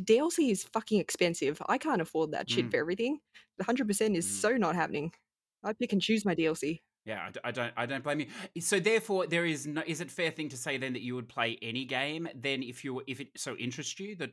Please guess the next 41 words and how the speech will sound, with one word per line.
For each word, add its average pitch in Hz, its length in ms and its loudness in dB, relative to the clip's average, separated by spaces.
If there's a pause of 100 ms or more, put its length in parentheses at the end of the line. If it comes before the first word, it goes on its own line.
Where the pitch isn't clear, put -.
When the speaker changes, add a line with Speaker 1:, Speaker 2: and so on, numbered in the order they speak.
Speaker 2:
the 123 80 -14
trophy 120 320 -6
list 110 260 -10
doesn't 113 380 -4
turn 120 220 -8
you 131 140 -6
off 190 200 -10
if 123 140 -18
it's 120 100 -16
difficult? 156 400 -14 (480)
Speaker 1:
Yeah, 208 220 2 (160)
I'd 320 120 -6
say 381 180 0
so. 175 180 0
I'd, 214 160 -2
I'd 240 180 -6
be 214 240 -4 (140)
happy 262 180 -4
to 214 60 0
give 190 120 2
most 175 220 0
things 165 240 -4
a 165 60 -8
try. 175 260 -4 (640)
But 175 200 -2
yeah, 165 100 2
if - 220 -4
it's 180 160 -2
a 156 120 0 (380)
crappy, 202 360 -2
crappy 175 320 -4
Speaker 2:
Mm. - 40 -8
Speaker 1:
game 165 240 -2
and 151 80 -6
it's 185 160 -8
got 160 140 -4
a 165 260 -6
ridiculous 175 460 -2
trophy - 280 -4
list, - 220 -8
well, 175 180 -2